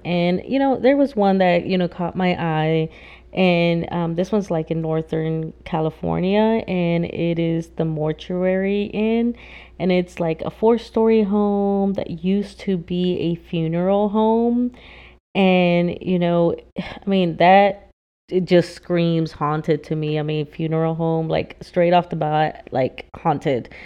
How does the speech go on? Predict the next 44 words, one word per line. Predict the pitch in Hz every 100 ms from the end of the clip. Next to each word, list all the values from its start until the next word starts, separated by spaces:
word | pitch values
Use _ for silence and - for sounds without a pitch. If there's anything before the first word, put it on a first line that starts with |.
| - - -
And, | 175 170 165 160 - - -
you | 185
know, | 180 170 170 170
um, | 185 170 160
this | 175 196
house, | 175 165 175 175 180 - -
you | 180
know, | 165 160 160
actually | 185 - 214
inspired | 190 175 - 160 160 160
the | 160
novel | 156 151 151 156 156
The | 156
Mortician's | 151 147 - 156 180 185 180
Wife, | 196 196 208 208 - - - -
which | 175 165 165 - -
I | 190 -
think | - 247 339 339 -
is, | 226 214 214 208
like, | 196 170 160 -
a | 170
movie | 151 151 175 240
as | 262 254
well. | 254 254
Like, | 220 190
I |
swear | 175 - 180 214
I've | 196
seen | 196 - 180 175 170 165 165 165
it | - 156 151 -
as | - 151
a | 160
movie, | 156 156 156 151 147 143
but | 143 - -
I | 165
haven't | 170 147
seen | - 156
it. | 139 143 -
But | 156
I | 156
swear | - 160 151
I | 147
saw, | - 147
like, | - - -